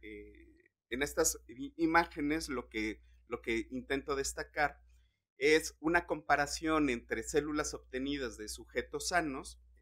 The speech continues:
eh, eh, mostradas como H S, con, y de células obtenidas de un, de pacientes con esquizofrenia,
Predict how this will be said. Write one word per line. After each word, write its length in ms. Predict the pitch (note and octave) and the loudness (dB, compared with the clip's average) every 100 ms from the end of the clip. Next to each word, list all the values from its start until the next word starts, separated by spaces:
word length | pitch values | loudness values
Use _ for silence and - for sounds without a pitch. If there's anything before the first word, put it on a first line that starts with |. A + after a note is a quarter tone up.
| - | -12
eh, 200 | G#2+ - - | -12 -12 -10
eh, 220 | A2 G#2+ | -10 -10
mostradas 580 | G#2+ A2 - C3 B2 A#2+ | -16 -14 -4 0 0 -4
como 240 | G#2+ G#2 | -12 -10
H 320 | A2+ - D3 | -10 -8 -6
S, 320 | D3+ - C#3 - - _ _ _ _ _ - | -4 -6 -12 -18 -20 _ _ _ _ _ 4
con, 200 | F#3 F#3 | 4 4
y 380 | D#3+ F#3 F#3+ - - | 0 0 -2 -6 -10
de 220 | C#3 C#3+ | 2 4
células 600 | - E3 D#3+ D3 D3 D3+ | 6 2 0 0 0 0
obtenidas 520 | C#3 - A#2+ B2 C3 | -2 -6 -8 -6 -6
de 140 | B2+ A#2 | -6 -10
un, 220 | A#2 - | -12 -14
de 240 | G#2 G#2 G#2 | -12 -12 -8
pacientes 600 | - A#2 C3 A#2+ C3+ B2 | -4 -4 -4 -10 -6 -6
con 200 | - G#2+ | -6 -14
esquizofrenia, 840 | G#2+ - - - - A2+ A2 G#2+ | -14 -12 -8 -8 -6 -4 -4 -4